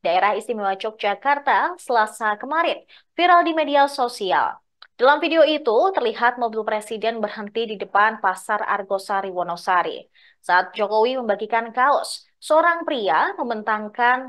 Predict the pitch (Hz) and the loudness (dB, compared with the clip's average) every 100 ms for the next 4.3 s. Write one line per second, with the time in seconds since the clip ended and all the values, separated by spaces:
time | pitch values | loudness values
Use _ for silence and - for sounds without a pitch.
0 | 254 - 269 262 277 254 - - 240 240 | -14 -2 0 0 0 0 0 -10 -4 -2
1 | 226 208 - 214 208 339 403 - - 190 | -2 -4 -2 2 2 0 -8 -12 -6 -6
2 | 180 - 254 285 294 285 277 330 - 302 | -6 0 0 2 0 0 -2 -2 -2 -2
3 | 285 330 370 - - _ _ _ 330 381 | 0 2 2 -2 -10 _ _ _ 0 0
4 | 415 370 330 | 2 4 4